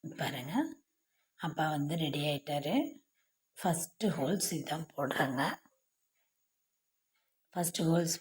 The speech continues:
போட்டுட்டு அதுக்கப்புறம் எப்படி அப்படிங்கிறத அப்படி அப்படியே லைனா வந்து உங்களுக்கு வீடியோ போடுறேன், பாருங்க. இப்ப வந்து ரெடி ஆயிட்டாரு. அவருக்கு பேக் பெயின் இருக்குது, கீழே குனியறது ரொம்ப சிரமம்தான்.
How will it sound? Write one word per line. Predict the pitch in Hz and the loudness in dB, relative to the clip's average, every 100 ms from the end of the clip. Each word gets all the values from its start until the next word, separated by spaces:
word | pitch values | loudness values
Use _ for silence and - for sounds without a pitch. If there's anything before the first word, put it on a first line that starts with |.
| - | 2
போட்டுட்டு | 160 160 147 - 320 - - _ _ _ _ _ | 2 2 0 2 2 2 -10 _ _ _ _ _
அதுக்கப்புறம் | - 196 196 185 180 175 | 4 6 8 8 8 8
எப்படி | 170 175 175 | 8 8 6
அப்படிங்கிறத | 165 165 165 165 160 196 262 254 | 6 4 4 4 4 4 6 6
அப்படி | 175 160 160 | 6 4 2
அப்படியே | 160 160 160 | 4 4 4
லைனா | 151 147 151 160 | 4 2 4 2
வந்து | 151 151 180 | 2 0 0
உங்களுக்கு | 190 151 - | 0 0 -2
வீடியோ | 143 147 147 - | -4 -2 -4 -4
போடுறேன், | - 135 151 196 330 - _ _ - | -4 0 2 4 2 -4 _ _ -4
பாருங்க. | 143 147 143 156 349 415 _ _ _ _ _ _ _ _ _ _ _ _ _ - | -2 0 0 -2 -2 -6 _ _ _ _ _ _ _ _ _ _ _ _ _ -4
இப்ப | 160 - | -4 -2
வந்து | 147 147 170 165 | -4 -2 -2 -4
ரெடி | - 147 | -4 2
ஆயிட்டாரு. | 156 151 156 143 156 170 | 2 2 -2 -2 0 0
அவருக்கு | 160 160 160 165 | 0 -2 0 0
பேக் | 147 151 - | 2 0 -2
பெயின் | 143 147 147 | -2 -2 -4
இருக்குது, | - - 143 160 - _ _ - _ - | -8 -6 -2 -2 -4 _ _ -20 _ 0
கீழே | 170 170 170 208 262 - _ _ _ _ _ _ _ _ - | 4 6 6 4 2 -8 _ _ _ _ _ _ _ _ 0
குனியறது | 160 160 160 160 160 | 4 6 4 2 2
ரொம்ப | 165 160 151 165 | 2 2 0 0
சிரமம்தான். | - 160 156 147 151 156 | 0 2 2 2 2 2